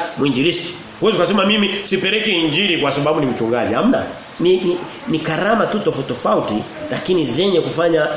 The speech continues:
kazi moja ya Mungu. Iko wazi. Eh,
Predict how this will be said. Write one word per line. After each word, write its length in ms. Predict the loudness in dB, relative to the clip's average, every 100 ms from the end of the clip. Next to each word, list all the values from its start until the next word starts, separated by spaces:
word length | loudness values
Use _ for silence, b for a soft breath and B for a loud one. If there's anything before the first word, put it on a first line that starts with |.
| -6 -6
kazi 240 | -4 -2 0
moja 340 | 0 0 0
ya 60 | -2
Mungu. 220 | -4 -6 -12 -16 -16 -14 -14 -14 -16 -16 -16 -12 -10 -6
Iko 160 | 0 2
wazi. 240 | 2 0 -4 -8 -14 -16 -16 -18 -18 -18 -14 -10 -10 -10 -12 -12 -12 -12 -14 -16 -16 -16 -14 -14 -14 -18 -18 -18 -14 -10 0
Eh, 280 | 2 2